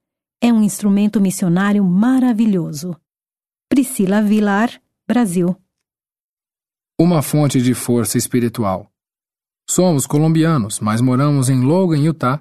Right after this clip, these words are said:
Speaker 2: Estados Unidos da América, e somos gratos por receber a Liahona em espanhol. Como pais, esforçamo-nos para fazer com que nossas três filhas aprendam a viver o Evangelho e desenvolvam amor pelo templo.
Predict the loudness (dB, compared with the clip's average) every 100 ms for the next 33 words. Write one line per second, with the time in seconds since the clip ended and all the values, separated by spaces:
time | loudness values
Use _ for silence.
0 | -6 -6 -2 -2 -2 -2 0 0 0 0
1 | 0 -2 -4 -10 -20 _ _ -6 -2 0
2 | 0 0 0 0 -2 -4 -2 0 0 0
3 | 0 0 2 2 0 0 0 2 0 -2
4 | -2 -2 -2 -8 _ _ _ _ _ 0
5 | 2 2 0 -2 -2 -6 -10 _ -4 -4
6 | -2 -4 -2 0 0 -2 -2 -2 -4 -2
7 | -2 -2 -2 -4 -2 -2 -2 -4 -4 0
8 | 0 0 -2 0 0 -2 -2 -2 0 0
9 | -2 -2 -2 0 2 2 0 0 -2 -2
10 | -6 _ _ _ -8 -4 -2 0 2 2
11 | 2 0 0 -2 -2 -4 -2 -4 -6 -10